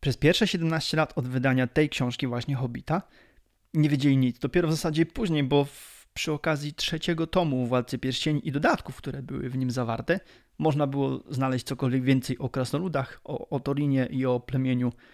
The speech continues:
mm, tych właśnie najważniejszych krasnoludów. Wiemy na pewno, że Thorin urodził się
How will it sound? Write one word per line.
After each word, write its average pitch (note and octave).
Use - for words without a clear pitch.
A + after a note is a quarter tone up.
mm, B2
tych B2
właśnie B2
najważniejszych B2
krasnoludów. B2
Wiemy G#3
na G3
pewno, A#2+
że D#3+
Thorin A3
urodził D3+
się C#3+